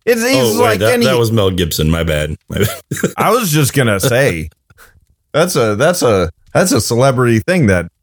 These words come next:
Speaker 2: Well, that
Speaker 1: that
Speaker 2: is a
Speaker 1: happens.
Speaker 2: celebrity thing that happens often, which is very sad. Um,
Speaker 1: Hey, people be crazy, you know? And on top of that, you think about these people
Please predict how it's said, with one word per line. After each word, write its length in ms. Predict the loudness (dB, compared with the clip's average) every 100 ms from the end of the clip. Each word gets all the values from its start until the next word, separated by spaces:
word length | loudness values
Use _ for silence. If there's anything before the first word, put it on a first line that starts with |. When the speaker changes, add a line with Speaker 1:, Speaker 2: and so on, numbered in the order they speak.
| -8
Speaker 2:
Well, 80 | -2
that 140 | 0
Speaker 1:
that 40 | 2
Speaker 2:
is 40 |
a 40 |
Speaker 1:
happens. 160 | 2 0
Speaker 2:
celebrity 540 | 0 2 2 2 0
thing 220 | 0 0 2
that 200 | 0 -2 _ _ -8
happens 520 | -4 -2 0 2 2
often, 560 | 0 -2 0 -2 0 -2
which 220 | -2 0
is 360 | 0 -2 -4 -8 -4
very 180 | -2 0
sad. 400 | -2 -2 -4 -10 _ -4
Um, 260 | -2 2
Speaker 1:
Hey, 260 | 2 0 -2 -6 _ _
people 260 | 0 2 2
be 180 | 0 -2
crazy, 680 | -2 -2 0 0 -4 -6 -8 -4
you 140 | 0
know? 300 | 2 0 -2 -4 -4
And 120 | 0
on 160 | 0 0
top 320 | 0 0 0
of 80 | 2
that, 260 | 2 0 -2
you 120 | -2
think 280 | 0 0 0
about 320 | 0 0 -4 -6
these 400 | 0 2 2 0
people 760 | -2 0 0 0 0 0 -2